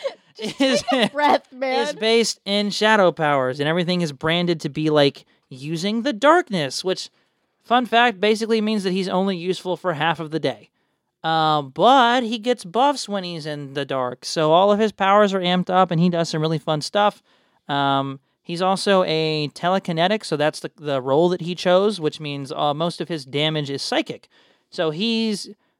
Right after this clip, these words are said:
Speaker 2: really leaning into, like, the Scarecrow fear toxin
Speaker 1: Yeah.
Speaker 2: type of Batman, where it's, like, it's psychological warfare, but, like, literal.
Speaker 1: Yeah,
Speaker 2: Like,
Speaker 1: it's
Speaker 2: I'm
Speaker 1: like
Speaker 2: in your,
Speaker 1: Batman
Speaker 2: I'm in your
Speaker 1: meets,
Speaker 2: fucking brain,
Speaker 1: yeah,
Speaker 2: dude.
Speaker 1: Batman meets Venom meets Scarecrow.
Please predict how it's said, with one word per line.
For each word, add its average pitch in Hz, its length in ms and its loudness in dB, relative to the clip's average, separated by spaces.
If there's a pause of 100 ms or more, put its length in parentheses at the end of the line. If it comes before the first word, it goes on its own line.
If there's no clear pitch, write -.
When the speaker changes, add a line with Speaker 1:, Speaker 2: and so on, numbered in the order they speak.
(140)
Speaker 2:
really 190 360 2
leaning 175 360 0
into, 165 300 -4
like, 147 260 2
the 143 180 -2
Scarecrow 156 760 -2
fear 151 300 -4
toxin 139 720 -4
Speaker 1:
Yeah. - 100 -20
Speaker 2:
type 143 240 -6
of 139 100 -2
Batman, 147 480 2
where 135 160 0
it's, 131 160 -2
like, 135 180 -2
it's 135 180 -4
psychological 143 680 0
warfare, 165 540 2
but, 143 240 -8
like, 135 320 -2 (400)
literal. 127 640 2 (320)
Speaker 1:
Yeah, 214 260 -10
Speaker 2:
Like, 151 80 -8
Speaker 1:
it's 151 80 -10
Speaker 2:
I'm 180 200 -2
Speaker 1:
like 302 160 -10
Speaker 2:
in 185 240 -4
your, 190 140 -2
Speaker 1:
Batman 160 240 -4
Speaker 2:
I'm 196 140 -6
in 220 120 -4
your 185 120 -2
Speaker 1:
meets, - 100 -18
Speaker 2:
fucking 160 360 -4
brain, 147 380 0
Speaker 1:
yeah, 117 100 -12
Speaker 2:
dude. 135 260 -4
Speaker 1:
Batman 302 480 -6
meets 247 240 -10
Venom 208 520 -6
meets 202 240 -12
Scarecrow. 165 720 -14